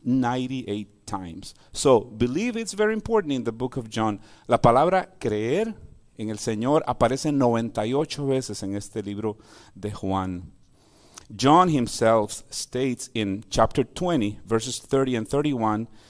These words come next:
and he, and he says, "Jesus performed many other signs in the presence of his disciples, which are not recorded in this book, the book of John. But these are, these are written that you may believe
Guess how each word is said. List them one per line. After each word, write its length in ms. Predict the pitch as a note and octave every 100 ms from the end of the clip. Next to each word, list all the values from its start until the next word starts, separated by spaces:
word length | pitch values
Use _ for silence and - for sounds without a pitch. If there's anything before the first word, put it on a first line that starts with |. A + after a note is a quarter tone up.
| _ _ -
and 180 | A2 B2
he, 140 | C#3+
and 180 | A#2+ G2+
he 120 | B2
says, 340 | A#2+ A#2+ G#2 G2
"Jesus 320 | A2 D#3 G3 -
performed 880 | C#3+ A#2+ - F3 E3 A#2+ C3 B2
many 340 | B2+ E3 G#3+ G3
other 240 | F3 E3+
signs 540 | C#3+ - D3+ D3+ C#3+ A#2+
in 100 | G#2
the 80 |
presence 400 | G#2+ A#2+ A#2+ C#3+
of 120 | B2+ A2
his 80 |
disciples, 600 | G2+ G2+ A#2 A#2 F#2+ - - -
which 200 | A#2 -
are 160 | B2
not 240 | C3 A#2+ G#2+
recorded 560 | G#2+ F3 G#3 F3 - A2
in 160 | F#2+
this 200 | G#2 A2
book, 300 | - A2+ -
the 80 | F2+
book 180 | F2 -
of 120 | F2
John. 300 | B2 C3+ E2+ - _ - - -
But 180 | - -
these 240 | C3+ E3+ D#3
are, 360 | D3 D3+ D3 - _ _ _ _ _ _ -
these 220 | A2 D#3
are 100 | D#3+
written 520 | D3 A#2 E3 B2+ A#2+ G#2
that 220 | A2 A2
you 240 | A2 C3+
may 200 | C3 A#2
believe 800 | F#2 G2 F#2+ E3+ C#3+ G#2+ - -